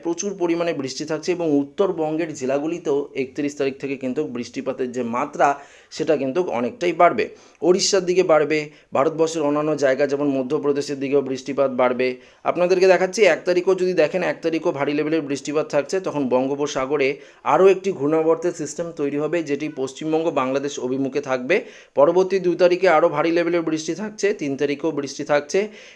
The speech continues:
এবং চার তারিখও যদি আমরা দেখি ভারী লেভেলের বৃষ্টি লক্ষ্য করতে পারছি। চার তারিখ, পাঁচ তারিখ, এভাবে ছ তারিখ পর্যন্ত বৃষ্টিপাত লক্ষ্য করতে পারছি। আপনারা প্রত্যেকেই জানেন বর্ষা যখন প্রবেশ করেছিল উত্তরবঙ্গে এমন পরিমাণে বৃষ্টি হয়েছে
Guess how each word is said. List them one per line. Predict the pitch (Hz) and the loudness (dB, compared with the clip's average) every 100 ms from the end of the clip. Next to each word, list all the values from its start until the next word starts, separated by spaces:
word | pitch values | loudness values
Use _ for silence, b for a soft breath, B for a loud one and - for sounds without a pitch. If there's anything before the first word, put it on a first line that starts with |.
| B | B
এবং | 175 196 190 | 2 2 2
চার | 147 151 | 2 2
তারিখও | 196 196 190 180 | 0 0 4 2
যদি | 156 143 | 2 0
আমরা | 135 131 | 0 0
দেখি | 127 127 214 - B - | -2 -2 -4 -8 B -4
ভারী | 127 151 | -2 2
লেভেলের | 139 139 156 | 2 2 0
বৃষ্টি | 131 123 175 | -2 -4 -2
লক্ষ্য | 165 131 131 | 2 2 0
করতে | 123 107 117 | -4 -4 0
পারছি। | 113 113 120 | -2 -2 -2
চার | 123 117 - | -2 -2 -2
তারিখ, | 120 120 123 | -2 -2 -2
পাঁচ | 120 120 | -4 -2
তারিখ, | 127 120 - 123 | -2 -2 -8 -8
এভাবে | 123 143 | -2 0
ছ | 143 117 | 0 -2
তারিখ | 110 127 120 120 | -2 -4 -4 -8
পর্যন্ত | 120 120 123 240 - | -6 -4 -4 -6 -6
বৃষ্টিপাত | 123 110 - 117 156 120 | -10 -10 -6 -2 -2 -2
লক্ষ্য | 110 - | -8 -8
করতে | 107 107 110 | -10 -8 -8
পারছি। | 110 107 - 101 | -6 -8 -6 -6
আপনারা | - 156 | -4 -2
প্রত্যেকেই | 156 143 139 185 208 | 0 -2 0 -2 -2
জানেন | 196 196 175 147 | 0 2 0 0
বর্ষা | 127 139 202 | 0 0 -2
যখন | 185 180 190 | 0 0 -2
প্রবেশ | 170 147 160 - | -4 -4 -4 -4
করেছিল | 135 147 156 165 139 - B B - | -4 -4 0 2 0 -2 B B -4
উত্তরবঙ্গে | 160 - 226 208 202 202 | -2 2 2 2 2 2
এমন | 160 147 185 226 | 0 -2 -2 0
পরিমাণে | 220 214 208 190 | 4 4 4 -2
বৃষ্টি | 165 160 160 160 | -2 -6 -6 -4
হয়েছে | 151 123 | -4 -2